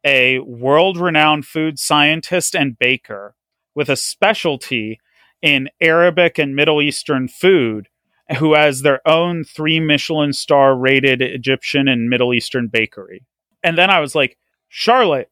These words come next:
I am a coworker of yours and I want to make a new baklava recipe. Do you wanna workshop it with me?" Not only did it give me better quality answers,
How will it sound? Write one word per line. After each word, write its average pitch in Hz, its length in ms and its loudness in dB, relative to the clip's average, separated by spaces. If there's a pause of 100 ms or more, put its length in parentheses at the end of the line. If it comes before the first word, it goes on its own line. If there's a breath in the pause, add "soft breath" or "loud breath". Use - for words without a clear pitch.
(140)
I 180 220 4
am 190 140 0
a 165 60 -2
coworker 180 580 0
of 131 80 -2
yours 135 380 0
and 151 160 -4
I 156 100 4
want 175 300 0
to 170 120 -8
make 156 240 -2
a 147 80 0
new 156 380 -4
baklava 131 760 0
recipe. 113 520 -4
Do 135 120 -8
you 131 40 0
wanna 151 160 2
workshop 117 640 -2
it 95 140 -12
with 104 240 -12
me?" 95 260 -18 (380)
Not 170 360 0
only 240 380 -2
did 156 300 -4
it 147 120 -2
give 160 180 0
me 151 200 -2
better 143 340 0
quality 160 760 0
answers, 101 760 -16